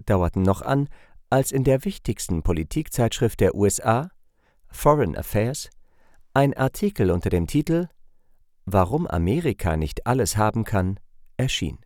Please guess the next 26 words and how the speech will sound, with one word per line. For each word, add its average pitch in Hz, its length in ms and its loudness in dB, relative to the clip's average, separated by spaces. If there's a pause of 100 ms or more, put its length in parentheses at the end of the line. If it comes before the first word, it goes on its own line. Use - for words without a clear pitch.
(760)
Dieser 139 420 2
Artikel 135 460 0
schlägt - 300 0
den 139 100 2
Plan 98 320 2
eines 113 320 0
vorsichtigen 160 680 0
Rückzugs 113 600 -2
des - 220 -4
Hegemons 92 680 0 (220)
aus 87 220 0
den 107 280 0
Brennpunkten 82 680 0
vor. 73 320 -6 (1000)
Der 147 260 2
U-S-Politologe 120 1040 2
Stephen 78 540 -2
Wertheim 110 560 0 (400)
stellt 147 240 4
fest, - 340 0
dass 143 140 0
die 151 120 0
U 143 140 2
S 135 220 2
A 151 200 2
an 87 140 -2